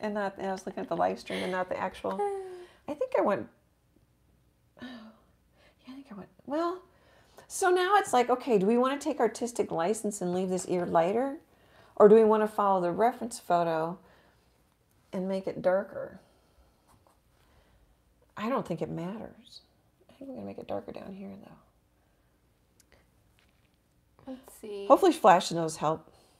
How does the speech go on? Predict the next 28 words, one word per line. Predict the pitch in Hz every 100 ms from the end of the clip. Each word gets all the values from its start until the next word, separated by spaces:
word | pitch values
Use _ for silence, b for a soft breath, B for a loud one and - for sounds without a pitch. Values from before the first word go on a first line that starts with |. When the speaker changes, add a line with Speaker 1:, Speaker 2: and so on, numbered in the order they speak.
| b _
Speaker 2:
Yeah. | 254 427 - - b
Speaker 1:
Those | - 269
aren't | 285 262
Speaker 2:
They | 233
help | 339 214
me. |
Speaker 1:
videos. | 170 - - - -
Speaker 2:
<laughs> | -
Speaker 1:
Th-, | - - - - -
those | 185 220 247
aren't | 240 170
videos. | 175 175 151
I | 170
was, | 170 -
I'm | 190 180
painting, | - 247 240 214 185 175 175 b b b
I | 220
just | 247 247
painted, | 269 226 190 170
uh, | 180 170
I | -
videoed | 180 240 247 226
one | 180 202
painting | 214 196 185 170
and | 165 170
painted | - 180 175 160 240
three | - 185 175
others. | 170 151 139 - -